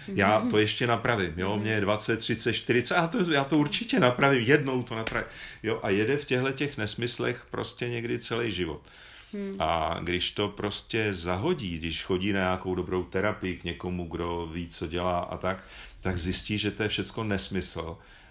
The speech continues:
Speaker 1: a začne brát ty věci tak, jak ty, ty buddhističtí mniši to měli, je, jak je.
Speaker 2: Mhm.
Speaker 1: Jo, není tak,
Speaker 2: Mhm.
Speaker 1: jak by mělo být, jak ty si
Speaker 2: Jasně.
Speaker 1: představíš, že by mělo. Ne,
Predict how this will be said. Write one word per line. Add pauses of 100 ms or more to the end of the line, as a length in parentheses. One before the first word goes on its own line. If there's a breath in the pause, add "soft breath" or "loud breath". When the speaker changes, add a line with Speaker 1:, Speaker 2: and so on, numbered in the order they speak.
(140 loud breath)
Speaker 1:
a
začne
brát
ty
věci
tak,
jak
ty,
ty
buddhističtí (360 loud breath)
mniši
to
měli,
je,
jak
je. (140)
Speaker 2:
Mhm.
Speaker 1:
Jo,
není
tak,
Speaker 2:
Mhm.
Speaker 1:
jak
by
mělo
být,
jak
ty
si
Speaker 2:
Jasně.
Speaker 1:
představíš,
že
by
mělo.
Ne,